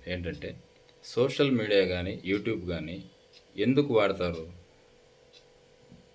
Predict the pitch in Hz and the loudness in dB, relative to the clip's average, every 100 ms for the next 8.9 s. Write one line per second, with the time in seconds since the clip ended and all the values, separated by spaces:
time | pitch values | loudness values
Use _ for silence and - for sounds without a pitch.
0 | _ - - _ _ _ _ _ _ - | _ -20 -20 _ _ _ _ _ _ -8
1 | 85 90 - 101 90 82 80 80 82 110 | -4 -4 -2 -2 0 -2 -4 -6 -6 -8
2 | 85 90 90 98 90 82 76 78 117 92 | -2 -2 -2 -4 -2 -2 -4 -10 -6 -4
3 | - 95 104 95 85 80 78 127 117 90 | -4 -6 -4 -4 -4 -6 -8 -8 0 2
4 | 113 113 95 90 85 85 80 90 - 87 | 2 2 2 0 -4 -10 -10 -8 -8 -6
5 | 85 85 123 82 - - - - - _ | -6 -4 -4 -4 -8 -16 -20 -20 -20 _
6 | _ - 82 113 143 147 131 113 - 107 | _ -10 0 0 2 2 2 2 2 2
7 | 107 104 98 95 87 95 95 92 95 123 | 2 0 0 0 -2 -2 -2 -4 -2 -2
8 | 117 90 117 113 107 98 98 95 139 | -2 -4 -4 -4 -4 -4 -6 -6 -8